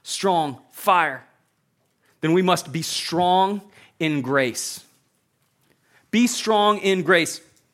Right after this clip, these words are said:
Watch what he says. Very simple verse. He says, "You, therefore, my son," okay, again, he's talking to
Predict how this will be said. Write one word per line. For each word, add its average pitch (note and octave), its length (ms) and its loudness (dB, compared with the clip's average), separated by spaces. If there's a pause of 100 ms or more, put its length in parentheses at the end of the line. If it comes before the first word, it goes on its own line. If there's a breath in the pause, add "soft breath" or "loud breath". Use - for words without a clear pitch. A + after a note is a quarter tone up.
(640)
Watch F#3+ 300 0
what A#3 80 2
he G#3+ 40 -2
says. D3 240 -2
Very A3+ 320 2
simple G3 480 -2 (360 loud breath)
verse. D#3 400 -2 (340 soft breath)
He - 60 -12
says, G3 240 4
"You, A3+ 440 2
therefore, E3+ 540 2
my F3 160 2
son," E3 460 -4 (220 loud breath)
okay, D3 200 -2
again, C#3+ 460 -6 (100)
he's C3+ 140 -12
talking C#3+ 320 -4
to C3+ 240 -4